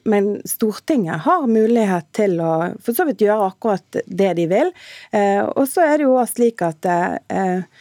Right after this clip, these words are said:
en, en, en annen ting som vi har snakket sammen med, også med A P og, og aksjonen tidligere, er jo denne her balansen på når du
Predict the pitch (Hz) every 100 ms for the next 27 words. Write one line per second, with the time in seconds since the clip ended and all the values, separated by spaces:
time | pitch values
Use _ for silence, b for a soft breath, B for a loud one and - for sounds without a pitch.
0 | b b _ - - 233 - 160 220 220
1 | - _ - 233 240 202 185 170 - 180
2 | 180 165 - 175 220 196 196 170 165 165
3 | 160 160 220 202 165 160 156 208 185 165
4 | 180 185 - 180 - - - - 165 170
5 | 156 180 180 208 190 156 170 - 254 196
6 | 170 B B B 196 202 208 202 170 185
7 | 185 - - 160 170 170 180 170